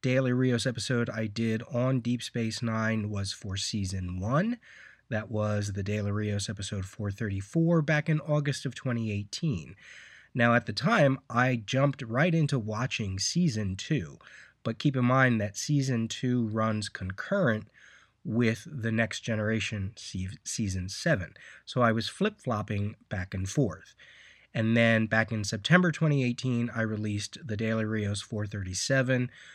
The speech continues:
which was a look at The Next Generation season seven. And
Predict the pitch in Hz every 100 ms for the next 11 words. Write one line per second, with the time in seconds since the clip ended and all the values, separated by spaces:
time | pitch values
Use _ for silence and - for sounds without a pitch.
0 | - _ 120 110 101 - 107 107 107 101
1 | 101 107 120 - - - _ - 107 104
2 | 101 - - - _ 110 110 107 - 120
3 | 104 101 101 - 104 95 - - 107 92
4 | 92 85 87 - - 87 87 214 - -
5 | - - - - - _ - 117 117 113
6 | 110